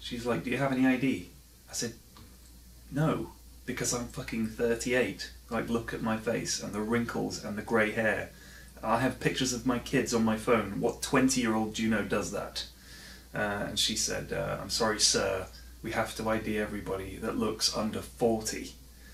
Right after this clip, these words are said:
Uh, I s-, I said, so basically, it, they, they, they don't give their, their cashiers anything less than a twenty-year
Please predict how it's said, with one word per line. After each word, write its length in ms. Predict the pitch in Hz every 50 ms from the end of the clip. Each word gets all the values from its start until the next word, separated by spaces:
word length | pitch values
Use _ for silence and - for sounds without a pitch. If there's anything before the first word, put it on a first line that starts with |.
| - - - - - -
Uh, 120 | - - -
I 40 | -
s-, 220 | - - - -
I 80 | 120 127
said, 340 | 127 - - 143 131 113 - - - - - - - - - - - - - - -
so 180 | - - 160 151
basically, 380 | 151 185 185 185 - 151 135
it, 300 | 143 143 - - - -
they, 140 | - 160 156
they, 140 | 147 151 147
they 280 | 139 - - 147 143
don't 280 | 151 147 147 156 - -
give 200 | - 143 135 131
their, 220 | 131 123 123 127 - - -
their 140 | - 123 123
cashiers 840 | - - - 131 120 120 - - 135 123 107 - - - - - - - - - - - - -
anything 340 | 131 143 139 - 143 131
less 240 | 131 131 127 - -
than 120 | - 123 120
a 80 | 117 - -
twenty-year 1120 | - - - 135 127 127 135 135 - - 131 123 123 123 127 131 123 117 110 - - -